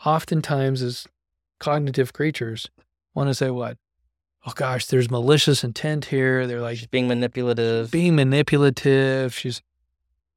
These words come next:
Speaker 1: yeah, she is doing all those things. Or, "Yeah, he is doing all those things."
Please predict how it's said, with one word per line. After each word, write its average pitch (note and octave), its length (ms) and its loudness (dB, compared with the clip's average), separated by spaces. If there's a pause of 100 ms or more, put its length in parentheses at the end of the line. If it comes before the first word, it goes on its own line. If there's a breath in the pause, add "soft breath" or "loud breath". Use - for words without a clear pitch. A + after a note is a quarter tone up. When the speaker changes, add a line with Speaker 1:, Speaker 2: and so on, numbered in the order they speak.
Speaker 1:
yeah, B3+ 260 6
she G#3+ 200 0
is D#4+ 140 -6
doing C#3 260 2
all A#2+ 120 2
those B2 200 -4
things. A#2+ 320 -8
Or, B2 100 -4
"Yeah, F3 220 0
he F3+ 160 8
is B3+ 160 2
doing C#3 240 6
all B2 160 0
those A#2+ 200 -6
things." A#2+ 380 -10